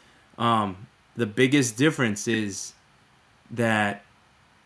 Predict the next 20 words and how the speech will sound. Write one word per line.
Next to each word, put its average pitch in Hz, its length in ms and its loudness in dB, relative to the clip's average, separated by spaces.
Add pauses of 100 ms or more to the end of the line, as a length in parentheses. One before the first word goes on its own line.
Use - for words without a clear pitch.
(480)
I'm 120 240 2
making 131 380 2
the 123 80 4
decision 110 500 -2
myself, 104 640 -4 (840)
and 110 640 0 (1120)
I 120 120 0
truly 160 500 6
wanna 120 260 4
make 117 200 -2
that 117 200 -2
change. - 260 -6 (1000)
Right? 110 160 -8
I 117 60 -2
tru-, 123 220 -6
I 123 80 2
just, 127 220 -4
I 127 80 2
really 131 340 2
do. 131 220 0